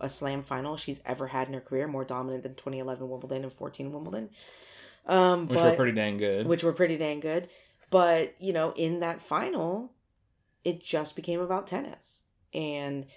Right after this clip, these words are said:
Speaker 1: you just got the sense that Osaka, who had come through all of those tough three-set matches, who said herself, like, "I've been on the verge of losing in this ma-,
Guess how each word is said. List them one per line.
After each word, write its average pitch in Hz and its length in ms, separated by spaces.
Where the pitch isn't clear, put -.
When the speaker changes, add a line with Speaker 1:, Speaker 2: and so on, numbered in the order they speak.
Speaker 1:
you 165 160
just 170 340
got 185 180
the 196 120
sense 139 320
that 143 100
Osaka, 143 920
who 160 100
had 151 120
come 156 280
through 180 440
all 151 300
of 160 60
those 147 240
tough - 380
three-set 147 400
matches, 143 520
who 156 120
said 151 280
herself, 147 480
like, 123 200
"I've 180 220
been 151 120
on 127 140
the 127 60
verge 131 300
of 127 180
losing 147 440
in 127 120
this 127 200
ma-, 135 80